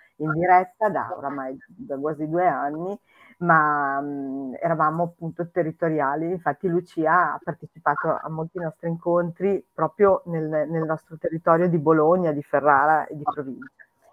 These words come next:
Poi è chiaro che, ehm, le tematiche si sono ampliate e quindi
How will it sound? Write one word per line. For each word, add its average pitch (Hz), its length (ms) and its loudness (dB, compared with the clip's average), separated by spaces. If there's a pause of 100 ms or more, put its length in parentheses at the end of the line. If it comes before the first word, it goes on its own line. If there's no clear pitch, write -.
(340)
Poi 240 300 8
è 220 100 4
chiaro 214 420 4
che, 190 480 0
ehm, 135 1600 -4 (420)
le 165 180 -6
tematiche 180 540 -4
si 160 160 -14
sono 151 240 -10
ampliate 165 840 2
e 151 80 -4
quindi 170 640 -2